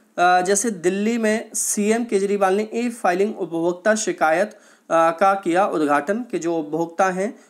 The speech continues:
वो अपना इंटरनेट के माध्यम से अपनी फाइल को सबमिट कर सकते हैं। तो इसी का उद्घाटन किसने किया है? अ, अरविंद केजरीवाल ने किया है कि उनकी शिकायतें अब ऐसे भी सुनी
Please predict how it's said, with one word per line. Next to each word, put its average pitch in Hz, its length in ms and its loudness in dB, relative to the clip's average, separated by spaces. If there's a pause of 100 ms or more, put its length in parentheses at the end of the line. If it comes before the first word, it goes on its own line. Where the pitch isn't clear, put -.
(120)
वो 170 100 0
अपना 175 300 2
इंटरनेट 180 500 -2
के 202 120 -4
माध्यम 170 560 -2
से 180 280 -4
अपनी 180 280 -4
फाइल 147 320 0
को 175 100 -4
सबमिट 151 340 -2
कर 175 120 -4
सकते 175 320 -6
हैं। 214 220 -6 (320)
तो 196 60 2
इसी 202 240 0
का 240 80 4
उद्घाटन 175 420 -2
किसने 185 300 -2
किया 180 220 -4
है? 233 180 -4 (340)
अ, 156 200 4
अरविंद 208 340 2
केजरीवाल 160 560 0
ने 226 160 -2 (420)
किया 147 200 2
है 165 120 -2
कि 185 100 -6
उनकी 185 200 -2
शिकायतें 143 480 -2
अब 185 120 -4
ऐसे 151 260 -2
भी 175 160 -2
सुनी 180 420 -2